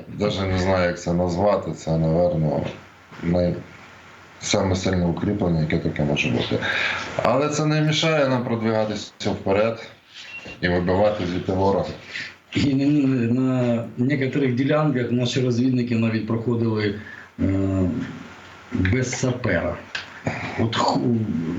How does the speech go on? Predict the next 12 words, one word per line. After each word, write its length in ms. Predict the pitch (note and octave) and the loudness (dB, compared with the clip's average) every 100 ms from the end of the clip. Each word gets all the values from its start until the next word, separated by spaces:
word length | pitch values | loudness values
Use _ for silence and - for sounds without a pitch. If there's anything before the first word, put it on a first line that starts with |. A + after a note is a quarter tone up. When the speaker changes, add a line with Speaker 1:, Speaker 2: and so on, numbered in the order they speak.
| A#2 - | -2 0
Speaker 2:
кажемо 560 | B2+ C3+ C3 A2+ A#2+ A#2 | 0 2 2 2 2 2
чекати 520 | - B2 C#3 B2 A2 | 0 0 0 0 0
на 100 | A#2 | 0
саперів, 680 | - B2+ D#3+ D#3+ C3 F#2 F#2 - - _ _ _ _ _ _ A#2 | 0 -2 0 2 2 -2 -6 -14 -20 _ _ _ _ _ _ 0
вони 220 | A2 A#2 | 2 2
кажуть, 400 | A#2 G#2+ G#2+ - | 0 0 -2 -2
«Та 100 | A#2+ | -2
це 200 | - C3 | 0 0
час, 560 | - D#3 D3+ D3+ - - - - - | 0 2 2 0 -4 -14 -16 -16 -6
це 180 | A#2 | -4
час 480 | A#2 - D#3 C#3 - | 0 0 2 0 0
іде, 460 | B2 A#2 C3 B2 | 0 2 2 2